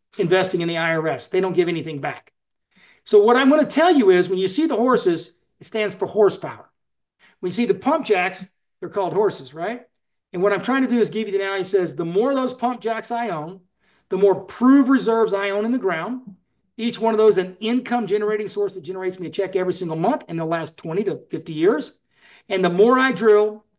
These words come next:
the more taxes I save, the more income I generate, and that income is eighty-five percent taxed and fifteen percent tax-free." I have been drilling wells since I was twenty years old. I have drilled thousands of wells. For me, the reality is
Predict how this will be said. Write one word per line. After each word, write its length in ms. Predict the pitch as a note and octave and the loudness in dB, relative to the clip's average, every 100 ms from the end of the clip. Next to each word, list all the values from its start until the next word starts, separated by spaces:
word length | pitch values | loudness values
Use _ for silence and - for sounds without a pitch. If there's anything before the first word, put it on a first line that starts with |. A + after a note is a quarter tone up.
| _ | _
the 60 | E3+ | -18
more 140 | D3 | -16
taxes 420 | C#3 F3+ G#3+ - A3 | -6 -4 -2 -4 -2
I 100 | G#3 | -2
save, 380 | - G3+ G3 | 0 2 2
the 60 | D#3 | 0
more 180 | C#3+ - | -10 -8
income 360 | F#3 F#3 F#3 | -8 -4 -2
I 80 | F3+ | -2
generate, 500 | D3 F3+ F3 F3 E3+ _ _ _ | -2 -4 -2 -4 -6 _ _ _
and 100 | D3 | -12
that 140 | D#3 E3 | -8 -6
income 300 | E3 E3+ D#3 | -6 -4 -4
is 120 | C3+ | -4
eighty-five 460 | D#3+ D#3+ D#3+ D#3+ | -4 -4 -4 -6
percent 300 | D#3 D3+ - | -6 -10 -10
taxed 280 | - D#3 D#3 | -8 -6 -8
and 100 | C#3 | -10
fifteen 300 | D#3 C#3+ D3 | -10 -10 -10
percent 300 | C#3+ D#3+ C#3+ | -10 -10 -10
tax-free." 640 | - C#3+ - D#3+ C3+ A#2 _ _ _ - _ - | -10 -10 -8 -4 -4 -4 _ _ _ -20 _ -4
I 200 | G3+ C#4+ | 0 0
have 100 | D#4 | 2
been 140 | C4+ | 2
drilling 320 | G3 B3 B3 | 4 4 4
wells 280 | G3+ F3+ F#3 | 4 4 0
since 140 | D#3+ | -4
I 100 | F3+ | -6
was 140 | E3 D#3+ | -4 -6
twenty 320 | - F#3+ G#3 | -4 -2 4
years 240 | G3+ E3+ | 4 4
old. 200 | D#3 C3 _ _ _ _ _ _ _ - | 0 -6 _ _ _ _ _ _ _ -10
I 240 | D#3+ E3 D3+ | -6 -6 -6
have 140 | D#3 | 0
drilled 420 | E3 F3 E3+ - | 4 4 2 -6
thousands 460 | - G#3+ B3+ A#3+ A3 | -2 0 2 2 4
of 80 | F#3 | 2
wells. 380 | D#3 - - _ _ _ _ _ - _ - | 0 -6 -20 _ _ _ _ _ -20 _ -6
For 100 | F3+ | 0
me, 240 | G3 C4+ | 4 6
the 120 | C4 | 6
reality 600 | F#3+ G3+ F#3+ A3 G#3 F3 | 4 4 4 4 4 4
is 300 | E3 D#3+ - | 2 0 -4